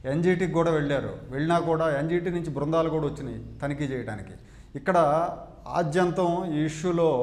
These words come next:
ఒక గోప్యతను పాటించారు, ఏది బయటికి రానివ్వకుండా చూశారు చాలా రహస్యంగా. దీనికి కారణం ఏంటంటే, మూడు రాజధానుల పేరుతో రాజధానిని విశాఖపట్నానికి తరలించాలని చూశాడు జగన్మోహన్ రెడ్డి. So, అక్కడ ఆయన ఉండటానికి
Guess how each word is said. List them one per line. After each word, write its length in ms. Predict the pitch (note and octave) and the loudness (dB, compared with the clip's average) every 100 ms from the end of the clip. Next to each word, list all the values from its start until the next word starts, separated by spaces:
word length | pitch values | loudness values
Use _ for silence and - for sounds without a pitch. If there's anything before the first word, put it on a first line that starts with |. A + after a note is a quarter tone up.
| C#3+ - - | 0 -4 -8
ఒక 160 | C3+ | -6
గోప్యతను 640 | C#3+ A#2 D#3+ G3+ G3+ G3+ F3+ | -4 2 2 4 0 0 0
పాటించారు, 520 | E3+ E3 E3 D#3+ C#3+ | 0 0 -2 -2 0
ఏది 300 | C#3 E3+ F#3 | 2 4 4
బయటికి 340 | C#3+ D#3+ D#3+ | 4 2 0
రానివ్వకుండా 560 | E3 D#3 D3 D3 D3+ D3+ D3+ | -2 -2 -2 -4 -4 -4 -4
చూశారు 360 | C#3 D3 B2+ C3 - - - - D#3 | -6 -4 -4 -6 -12 -20 -20 -2 2
చాలా 160 | E3 | 4
రహస్యంగా. 800 | D#3 D#3+ E3+ G3 F3 C3 - - - - D#3 | 4 2 0 0 2 2 0 -8 -16 -4 0
దీనికి 200 | D#3 D#3 | 0 2
కారణం 400 | D#3+ G#3 G#3+ G3 | 4 4 4 2
ఏంటంటే, 460 | F3+ F3 D#3+ G3 F#3+ C#3+ F3+ F#3+ - - - | 0 0 0 0 0 0 -2 -6 -14 -20 -10
మూడు 260 | C#3 F#3 G3+ | 0 2 4
రాజధానుల 420 | G#3 F#3+ F#3 F3+ | 4 4 4 2
పేరుతో 380 | D#3+ E3 E3 G3 D#3 D#3+ F#3+ D#3+ | 2 0 0 2 2 2 0 0
రాజధానిని 480 | D#3+ F3+ F3 F3 D#3+ | 0 2 0 0 -2
విశాఖపట్నానికి 760 | D3 F3+ F3 E3 D#3+ D#3+ D3 | -2 -2 -2 -4 -4 -6 -4
తరలించాలని 680 | C#3+ D3+ D3+ D3+ D3 C#3+ D3 | -4 -4 -4 -4 -4 -4 -6
చూశాడు 460 | C3 C3 G2 D3+ G#3+ - C3 | -6 -6 -6 -10 -12 -12 -8
జగన్మోహన్ 460 | B2+ C#3+ C3 B2+ | -4 -4 -4 -4
రెడ్డి. 260 | A#2 F#2 A2 A2+ - - - - - | -6 -8 -12 -16 -20 -20 -20 -14 0
So, 80 | F3+ | 2
అక్కడ 320 | E3+ F3 F#3+ | 2 4 8
ఆయన 300 | F3+ F3 E3 | 8 6 4
ఉండటానికి 580 | D#3+ F3 G3 F#3 F#3+ | 2 4 4 4 0